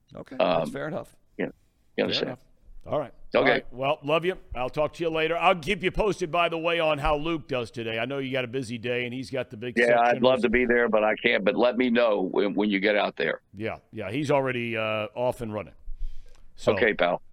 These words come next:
Speaker 1: gonna race there afterwards. I'll talk to you later on.
Speaker 3: Give my boys the best.
Speaker 1: Fellas, you wanna say hello to, to Marty?
Speaker 2: Marty, how'd your cooking do on Friday? I didn't get a chance to stop by. How'd the cooking segment go?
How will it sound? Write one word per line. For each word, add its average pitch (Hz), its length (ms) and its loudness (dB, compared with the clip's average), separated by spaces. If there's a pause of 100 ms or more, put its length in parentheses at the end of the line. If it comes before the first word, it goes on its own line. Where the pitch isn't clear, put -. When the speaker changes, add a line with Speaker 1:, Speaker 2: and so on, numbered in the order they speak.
Speaker 1:
gonna 107 160 -10
race 120 260 -6
there 110 160 -4
afterwards. 90 400 -10
I'll 127 120 -6
talk 143 220 -2
to 135 100 -8
you 127 40 -2
later 117 280 -2
on. 92 60 -6
Speaker 3:
Give 175 160 2
my 208 140 6
boys 220 340 4
the 202 100 4
best. 208 520 2 (500)
Speaker 1:
Fellas, 185 500 0 (400)
you 107 80 -10
wanna 131 100 -6
say 151 220 0
hello 156 340 4
to, 139 200 2
to - 180 -8
Marty? 160 400 2 (800)
Speaker 2:
Marty, 170 260 10
how'd 170 220 8
your 180 80 2
cooking 190 340 6
do 107 420 2
on 113 300 4
Friday? 113 320 4
I 110 40 2
didn't 131 100 0
get 139 100 -2
a 131 40 -4
chance 139 280 -2
to 131 60 -10
stop 135 340 2
by. 143 200 4
How'd 123 160 2
the - 40 -12
cooking 120 300 -4
segment 101 360 -6
go? 87 300 -8